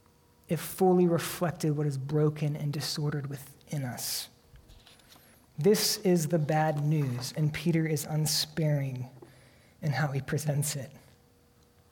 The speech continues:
But that is not all. And yet,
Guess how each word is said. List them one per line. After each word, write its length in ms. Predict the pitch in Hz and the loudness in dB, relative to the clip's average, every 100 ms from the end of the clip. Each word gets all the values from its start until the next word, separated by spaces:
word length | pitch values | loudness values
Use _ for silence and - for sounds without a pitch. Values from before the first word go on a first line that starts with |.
| _ _ _ _ _ - | _ _ _ _ _ -16
But 140 | 143 | -8
that 180 | 151 165 | -2 0
is 120 | 170 | 0
not 180 | 160 151 | -2 -4
all. 260 | 131 123 - - - _ _ _ _ _ _ _ _ _ _ _ _ _ - | -6 -8 -10 -14 -20 _ _ _ _ _ _ _ _ _ _ _ _ _ -4
And 300 | 165 175 160 | 2 4 4
yet, 480 | 160 139 - - | 2 0 -6 -8